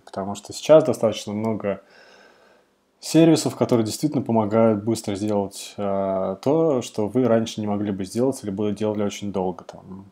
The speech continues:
в том числе касаемо там, инфографики, дизайна, прототипов, безопасности и так далее.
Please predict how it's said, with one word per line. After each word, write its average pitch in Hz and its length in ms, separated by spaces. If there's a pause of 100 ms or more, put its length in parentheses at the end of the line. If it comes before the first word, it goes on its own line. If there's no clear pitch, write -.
(160)
в - 20
том 104 220
числе 104 420
касаемо 98 540
там, 90 260
инфографики, 110 1160
дизайна, 98 1200
прототипов, 107 880
безопасности 98 760
и - 40
так 90 200
далее. 90 240